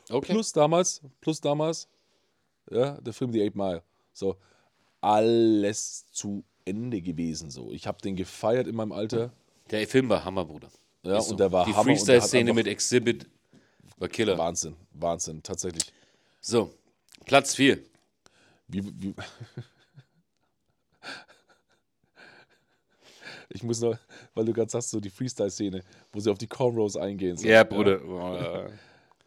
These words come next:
Speaker 2: Ach Gott, ey.
Speaker 1: So.
Speaker 2: Zu nice, zu schön,
Speaker 1: Platz
Speaker 2: zu schön.
Speaker 1: vier.
Speaker 2: Ja.
Speaker 1: The Revolutionary himself, Pac.
Speaker 2: <clears throat>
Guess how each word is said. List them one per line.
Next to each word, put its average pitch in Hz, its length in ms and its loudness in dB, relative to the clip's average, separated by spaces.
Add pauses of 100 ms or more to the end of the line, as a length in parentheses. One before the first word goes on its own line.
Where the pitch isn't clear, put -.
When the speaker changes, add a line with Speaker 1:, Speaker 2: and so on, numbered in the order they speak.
(460)
Speaker 2:
Ach 107 480 2
Gott, 110 280 -4
ey. 85 300 -4
Speaker 1:
So. 98 140 -6
Speaker 2:
Zu - 240 -16
nice, 87 440 -12
zu 113 120 -6
schön, - 160 -8
Speaker 1:
Platz 127 200 6
Speaker 2:
zu - 60 0
schön. - 80 -2
Speaker 1:
vier. 123 300 6 (440)
Speaker 2:
Ja. 87 320 -6 (1040)
Speaker 1:
The 110 60 4
Revolutionary 113 1040 2
himself, 95 720 -6 (600)
Pac. - 360 -8 (3250)
Speaker 2:
<clears throat> 131 80 2